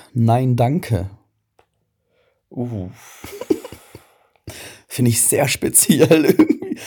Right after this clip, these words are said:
Speaker 1: Also die haben so ein, so ein ganz großes Problem mit Genfood und scheinbar ist es ein Thema.
Speaker 2: Mhm. Auch eine sehr kleine Partei, denk ich mal.
Speaker 1: Ja, ich kenn sie nicht. Keine Ahnung.
Speaker 2: Ja,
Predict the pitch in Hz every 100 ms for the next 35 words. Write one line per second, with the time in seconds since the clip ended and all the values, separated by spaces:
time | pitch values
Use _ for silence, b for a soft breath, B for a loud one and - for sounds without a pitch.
0 | B - 131 131 175 151 135 127 123 123
1 | 117 - 143 160 - 135 135 127 117 120
2 | 123 117 113 117 117 131 117 107 147 143
3 | 120 - 131 139 156 165 98 87 - _
4 | _ _ _ _ _ _ _ _ _ _
5 | _ _ _ - 107 107 113 123 - B
6 | B B - 110 95 98 95 92 92 92
7 | 95 95 85 87 104 - 92 104 _ _
8 | b b b _ _ _ - 73 71 87
9 | 87 98 98 87 73 80 - - _ -
10 | 92 69 80 87 85 _ _ _ _ _
11 | _ _ _ _ _ 104